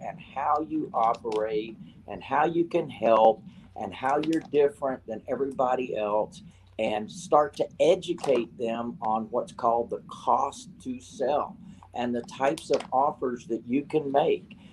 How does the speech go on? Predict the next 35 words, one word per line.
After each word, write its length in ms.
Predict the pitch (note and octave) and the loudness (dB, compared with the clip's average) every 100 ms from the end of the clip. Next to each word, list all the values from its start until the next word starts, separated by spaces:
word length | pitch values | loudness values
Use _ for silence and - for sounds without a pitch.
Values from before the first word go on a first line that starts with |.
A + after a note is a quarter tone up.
| - | -2
and 220 | C3 B2 | 2 2
people 340 | - E3 - F3 | 2 2 6 6
that 240 | E3 D3 | 6 6
you've 140 | D3+ C3 | 0 -2
helped 460 | B2+ F3 D#3 - | 4 4 4 0
in 160 | - A#2+ | -10 -8
the 80 | A#2+ | -8
past 580 | - C#3+ C3+ A2+ - - | 0 0 0 -4 -12 -14
to 80 | |
solve 440 | A#2 - A2 A2 - | -8 0 2 2 2
their 200 | D3 G#3 | 2 2
problems 680 | F#3 C3 G#2+ G#2 A#2+ A#2+ - - - - | 0 2 2 0 -6 -10 -16 -20 -20 -12
and 400 | - C#3 D3 C#3+ - - | -6 -4 -4 -6 -12 -18
how 280 | - A#2+ B2 A#2+ | -8 -4 -4 -4
you 160 | C3 | -6
can 240 | C#3 D3+ A#2+ | -2 -2 -2
help 340 | A#2 B2+ B2+ G#2 | 0 0 0 -4
this 220 | C3 E3+ | -4 -4
seller 460 | - - G#2+ A2+ G#2+ | -4 0 2 2 -2
to 180 | - A2 | -6 -8
solve 480 | - A2 G#2+ G#2 G2 | -4 -2 -2 -4 0
their 200 | B2 B2+ | 2 2
problems. 500 | - A2 - - - - - | 0 -2 -2 -10 -18 -20 -20
So, 160 | - C3 | 0 2
Brian, 440 | B2 D#3 E3+ E3+ - - - - - _ | 6 4 4 -4 -10 -20 -20 -20 -20 _
creating 800 | - - C#3+ C#3+ F3+ G#3 G3+ F#3+ - | -8 -2 2 4 6 6 4 -2 -6
a 180 | B2 A#2+ - | -4 -4 -2
foundation 920 | C#3+ E3 D#3 D#3 E3 E3 D#3 B2 A2+ - | 0 0 2 4 4 0 -4 -4 -4 0
of 240 | B2+ D3 | 2 2
your 160 | D#3 D#3 | -2 -4
conversation 1040 | - E3 F3+ D#3 C#3 - E3 D#3+ - A#2+ A#2 C3 | -4 -2 -2 -2 -6 -2 -2 -2 -8 -12 -14 -4
is 300 | B2+ B2 - | -4 -4 -6
a 80 | A#2 - | -8 -8
key 240 | - G3+ | -8 -8
piece 520 | A3 A#3 A3 C4+ B3+ | -8 -8 0 0 0